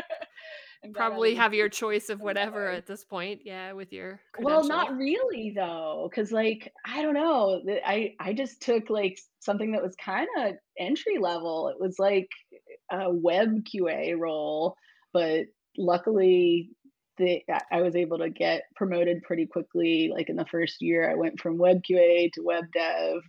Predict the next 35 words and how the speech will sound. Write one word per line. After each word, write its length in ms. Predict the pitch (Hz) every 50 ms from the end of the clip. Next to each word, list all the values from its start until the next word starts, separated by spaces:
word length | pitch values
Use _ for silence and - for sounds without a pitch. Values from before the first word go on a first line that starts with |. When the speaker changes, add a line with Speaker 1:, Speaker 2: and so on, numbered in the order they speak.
| - -
Speaker 1:
to 280 | - 165 165 - - - - 160 165 - _ _ _ _ _ _ _ _
software 400 | - - 202 190 190 - 190 185
<laughs> 0 |
to 160 | 185 - 254 214
Q 380 | - - - - - 247 220
A, 540 | 202 190 190 185 185 180 180 180 180 180 - - 196 - - 226 208
and 120 | 185 185
then, 120 | 180 175
like, 160 | 175 175 190 170
Speaker 2:
Uh-huh. 0 |
Speaker 1:
a 40 |
year 200 | 160 165 165 160
later 280 | 165 156 151 - 160 160 -
to 200 | - 147 151 -
a 40 | -
software 600 | - - - - - - 156 76 - 165 165 - - -
developer 580 | 170 151 156 156 147 - - - - 160 160 160 -
there. 420 | - - - 170 170 175 180 - 226
Speaker 2:
Uh, 460 | 190 196 196 196 196 190 190 196 208 220 - _ _ _ _ -
I 80 | 220
guess 220 | 220 269 277 269 294
it 60 | 269
wasn't 280 | 262 247 240 262 214
Speaker 1:
Um, 20 | 214
Speaker 2:
much 180 | 214 214 -
in 80 | 240 214
the 80 | 208 196
way 160 | 190 185 185
of, 100 | 180 202
like, 200 | 175 165 175 180
remote 340 | 170 165 175 170 185 175 -
work 240 | 175 165 165 -
at 100 | 156 -
that 200 | - 151 - -
point. 360 | - 190 165 160 175 - -